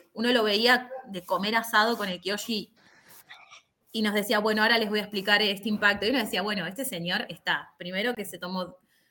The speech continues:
dos copas de vino, se comió un choripán". Bueno, lo que,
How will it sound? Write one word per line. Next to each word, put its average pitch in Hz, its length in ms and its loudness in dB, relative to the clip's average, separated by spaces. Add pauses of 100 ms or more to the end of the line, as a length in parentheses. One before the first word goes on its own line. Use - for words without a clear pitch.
(180)
dos 196 220 -4
copas 202 320 -2
de 190 140 0
vino, 208 460 -2
se 202 160 -8
comió 190 300 -2
un 196 60 -4
choripán". 208 880 2 (360)
Bueno, 196 320 -2 (100)
lo 220 120 0
que, 233 160 -2